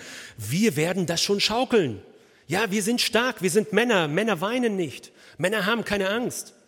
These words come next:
Was für ein Blödsinn. Nein, Jesus sagt, „In der Welt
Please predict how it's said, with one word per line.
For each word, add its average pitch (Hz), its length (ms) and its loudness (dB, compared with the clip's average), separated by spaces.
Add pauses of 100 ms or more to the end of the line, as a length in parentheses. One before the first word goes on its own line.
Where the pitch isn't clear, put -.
(520)
Was - 200 -2
für - 160 -4
ein 156 160 -6
Blödsinn. 127 480 -6 (1300)
Nein, 151 200 2
Jesus 196 380 2
sagt, 208 260 -2 (220)
„In 226 140 0
der 208 140 2
Welt 220 260 4